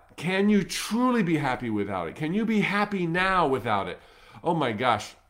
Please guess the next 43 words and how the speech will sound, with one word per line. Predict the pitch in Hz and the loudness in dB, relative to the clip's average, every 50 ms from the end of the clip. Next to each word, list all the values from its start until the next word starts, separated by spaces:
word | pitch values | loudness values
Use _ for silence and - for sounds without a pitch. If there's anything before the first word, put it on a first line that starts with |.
| _ _ _ _ _ _ _ _ _ _ _ _ _ _ _ _ _ _ _ - - | _ _ _ _ _ _ _ _ _ _ _ _ _ _ _ _ _ _ _ -20 -8
If | - 175 202 220 226 208 - - - _ _ - - - _ | 0 2 4 4 4 2 0 -8 -16 _ _ -20 -20 -20 _
not, | 95 104 117 135 147 143 101 73 64 - - - - - _ _ _ _ _ _ _ _ - | -10 -6 -4 -2 0 0 -2 -2 -6 -14 -18 -20 -20 -20 _ _ _ _ _ _ _ _ -8
if | - 131 131 | -6 -4 0
you're | 160 196 202 | 0 0 2
like, | 175 156 135 120 131 | 2 0 0 0 0
"This | 180 180 170 | -2 0 2
is | 165 143 117 104 | 0 -2 0 2
who | 160 233 247 233 | 2 4 6 6
I | 208 175 143 | 4 4 4
am, | 135 131 135 135 - | 2 0 -2 -2 -2
it | 147 156 139 | -2 -2 0
identifies | 127 113 110 107 107 202 233 226 190 180 135 147 135 135 131 107 | 0 -2 -2 0 2 2 2 2 2 0 2 2 0 0 0 -4
me, | 117 131 131 131 | -6 -4 -2 0
I | 117 117 117 | 0 0 0
have | 117 185 208 220 214 | 2 2 2 2 2
to | - 165 | 0 -2
have | 147 143 127 101 - | 0 0 0 0 0
X, | 160 170 160 160 - - - | 2 2 2 2 0 -4 -2
I | 127 131 | -2 0
have | 160 190 202 190 196 | 2 4 2 2 2
to | 175 | 0
have | 151 143 131 117 117 | 0 0 0 0 2
Y, | 127 147 156 147 135 139 139 120 | 4 6 8 8 8 6 6 4
I | 127 139 | 2 4
have | 165 190 202 196 190 | 4 4 4 2 2
to | 160 | -2
have | 147 131 117 110 110 | -2 -2 -2 -2 -2
Bruno | 151 180 180 165 143 139 | 0 0 2 2 2 2
or | 131 127 123 | 0 0 -2
Trixie | - - 180 - - - 139 127 | -4 -6 -8 -8 -6 -6 -4 -2
or | 113 110 | -2 0
Mary," | 131 151 156 131 120 117 117 117 - - - - - - - - - - - - - | 2 2 2 2 2 0 -2 -6 -12 -20 -20 -20 -20 -18 -18 -18 -18 -18 -20 -18 -4
if | - 135 135 131 | 0 0 0 2
you | 165 214 247 254 247 - - - - - - _ _ _ _ _ _ _ _ _ _ _ _ _ _ _ | 2 0 0 0 0 -2 -6 -10 -20 -20 -20 _ _ _ _ _ _ _ _ _ _ _ _ _ _ _
insist | - 156 151 135 117 - - - 214 226 196 117 87 - - - - - - - | -2 -2 -2 0 -2 -4 -6 -2 0 0 0 0 -2 -6 -10 -12 -14 -18 -14 -10
and | 120 131 135 131 | -8 -4 -2 -2
you | 131 131 131 - - - | 0 -2 -2 -4 -4 0
end | 147 160 180 185 175 | 2 2 2 2 2
up | - - 160 170 - - - - | 0 2 2 2 2 -2 -8 -6
putting | 147 170 170 170 160 151 | -4 -2 0 0 0 0
off | 147 147 143 147 | 0 0 0 -2
your | 139 120 123 | -4 -4 -2
happiness, | 135 143 156 151 156 131 110 107 104 - - | -2 -2 -2 -2 -4 -4 -4 -4 -6 -8 -12